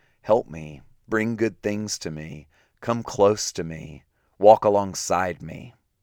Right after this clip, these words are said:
I believe that if we'll actively seek the gifts of the Holy Spirit, not be passive, but actively seek, ask every day, the Holy Spirit will begin to manifest more and more in the landscape of your life. You'll begin to see more and more of what we're gonna be looking at over these next number of weeks.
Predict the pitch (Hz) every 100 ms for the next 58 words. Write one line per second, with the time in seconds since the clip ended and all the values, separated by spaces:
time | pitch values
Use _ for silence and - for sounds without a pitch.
0 | _ _ _ _ _ _ _ _ _ -
1 | 107 107 104 98 87 95 87 92 - 101
2 | 90 87 - 92 - 85 92 - 90 87
3 | 87 82 - - 92 90 80 - 101 101
4 | 113 - 113 107 - 78 76 - 87 82
5 | - - - 98 107 - 110 101 107 -
6 | 117 95 - - 101 104 - - 95 98
7 | 92 101 92 78 - - _ 95 101 104
8 | - 98 92 87 87 82 87 82 87 101
9 | 92 - 82 - 90 87 87 85 85 87
10 | 85 80 82 80 82 - 78 78 85 82
11 | 87 98 76 92 90 82 85 82 - 92
12 | 80 80 87 85 85 90 82 73 80 80
13 | 78 76 78 90 - 71 67 69 69 71
14 | 69 73 - 80 71 71 73 85 - _
15 | -